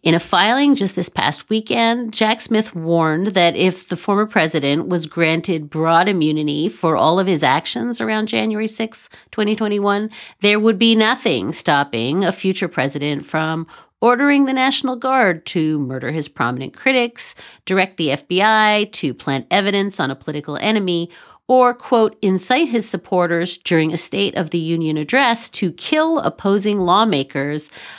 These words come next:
thereby hamstringing any impeachment proceeding to ensure that he remains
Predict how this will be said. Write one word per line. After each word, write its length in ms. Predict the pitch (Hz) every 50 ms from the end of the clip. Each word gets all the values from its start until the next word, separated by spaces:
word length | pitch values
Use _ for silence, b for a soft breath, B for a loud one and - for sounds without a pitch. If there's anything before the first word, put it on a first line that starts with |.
| B B B
thereby 760 | 165 156 156 175 190 208 214 226 202 185 190 185 180 175 170
hamstringing 880 | 170 190 - 226 285 302 294 294 - - - 262 247 240 240 240 240 -
any 260 | - 190 190 190 185
impeachment 600 | 170 160 170 - - 208 190 - - 170 160 - -
proceeding 760 | - 170 160 - - - 262 247 202 185 180 175 175 175 170
to 200 | - - - 190
ensure 640 | 170 175 180 - - - 185 175 170 170 170 170 170 B B B B B B B
that 100 | 185 180
he 180 | 180 202 190
remains 680 | 175 180 180 175 160 156 156 156 156 156 156 151 -